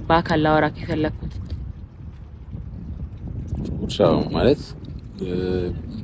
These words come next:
Speaker 2: በቴክስት እና በስልክ ቢሆን ትንሽ ይደብራል። አዎ፣ እኔም ማወራሪ አንቺም እንደዛው ስለሆነ ማለት ነው። እና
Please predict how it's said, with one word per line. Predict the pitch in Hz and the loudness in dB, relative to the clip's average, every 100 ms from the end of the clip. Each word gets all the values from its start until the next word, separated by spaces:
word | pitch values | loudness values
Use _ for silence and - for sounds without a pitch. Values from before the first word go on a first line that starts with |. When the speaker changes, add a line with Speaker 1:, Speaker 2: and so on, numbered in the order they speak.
| - | -4
Speaker 2:
በቴክስት | 104 - 104 - - | 0 2 0 -2 -2
እና | 95 92 | 0 2
በስልክ | 87 - - | 0 -2 -4
ቢሆን | 82 107 120 | 0 4 4
ትንሽ | 85 82 | 2 -6
ይደብራል። | - 82 78 78 78 | -2 -2 -2 -4 -2
አዎ፣ | 78 73 - - - - - 85 | -2 -2 -8 -14 -16 -18 -12 -2
እኔም | 87 87 | 2 4
ማወራሪ | 85 82 85 87 | 4 2 0 2
አንቺም | 85 - 85 | 2 0 -4
እንደዛው | 85 85 76 80 | -4 0 0 0
ስለሆነ | - 80 90 | -2 -4 0
ማለት | 101 76 - | 0 -2 -6
ነው። | - - - - - - - - - - | -14 -18 -20 -20 -20 -20 -20 -20 -20 -10
እና | 90 | 2